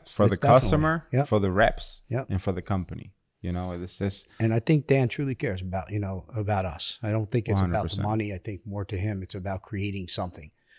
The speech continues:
Speaker 1: you know, leaving, and I hate to use this word, but leaving a legacy. And I think we're the legacy, you know? We're the ones that have been in on the ground floor.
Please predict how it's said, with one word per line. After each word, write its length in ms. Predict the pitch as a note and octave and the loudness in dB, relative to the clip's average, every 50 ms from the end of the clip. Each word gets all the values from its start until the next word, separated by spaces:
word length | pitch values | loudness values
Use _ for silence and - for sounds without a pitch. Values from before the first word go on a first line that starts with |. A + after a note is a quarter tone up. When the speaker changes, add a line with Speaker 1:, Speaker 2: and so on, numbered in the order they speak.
| _ _ - | _ _ -8
Speaker 1:
you 80 | - G2+ | -4 -2
know, 180 | G#2 G2+ G2 | -2 -2 -2
leaving, 460 | F#2 F#2 G2+ G#2+ G#2 G2+ G2 F#2 F#2+ F2+ | -2 -2 -2 0 0 0 -2 -4 -8 -8
and 80 | F#2+ G2+ | -6 -4
I 40 | |
hate 180 | F#2 G2 G#2 F#2 | -2 -2 -4 -4
to 60 | - G2 | -6 -10
use 200 | F#2+ F#2+ F2 F#2 | -10 -8 -10 -10
this 160 | F#2 - - | -10 -10 -8
word, 200 | G#2+ G2 F#2 F2+ | -6 -8 -8 -8
but 60 | F#2 | -8
leaving 300 | F#2+ G2+ A#2 A#2 G#2+ A2 | -2 2 2 4 4 2
a 60 | G2+ G2 | 0 -2
legacy. 580 | G2 G2+ G#2 G2+ F2 F2 - - D#2 D2+ _ _ _ _ _ _ _ _ | -2 -2 -2 -4 -4 -4 -6 -6 -6 -10 _ _ _ _ _ _ _ _
And 100 | - G#2 | 0 0
I 40 | G2 | 2
think 220 | F#2+ - A2 F#2+ F#2 | 4 4 2 2 6
we're 180 | G#2+ B2+ C#3+ | 6 6 6
the 60 | B2 | 6
legacy, 560 | F#2+ F2+ F2+ E2 D#2 - - - - E2+ - _ _ - | 4 -4 -10 -14 -14 -12 -12 -12 -12 -12 -20 _ _ -10
you 100 | G#2 F#2+ | -8 -6
know? 240 | F#2+ F#2+ G#2 G#2 - _ _ - - _ _ - | -6 -6 -6 -6 -8 _ _ -20 -20 _ _ 2
We're 120 | A2 A2+ | 6 6
the 80 | A2+ G#2 | 6 6
ones 380 | G2+ G#2 A2 G#2+ G#2+ G2+ G2 | 4 2 0 0 0 0 -2
that 140 | - G#2+ G2 | -2 -4 -4
have 100 | G2 F#2 | -4 -2
been 140 | G2 G#2 G#2 | -2 -2 -2
in 160 | G#2 G#2 G2 | -2 -2 -4
on 100 | G2 F#2+ | -6 -6
the 60 | F#2 | -8
ground 300 | F2 - G2+ G2+ F#2+ F#2 | -8 -6 -6 -4 -4 -6
floor. 460 | - - A#2 A#2 B2 A#2+ A2+ A2 G2+ | -6 0 2 4 4 4 4 2 -2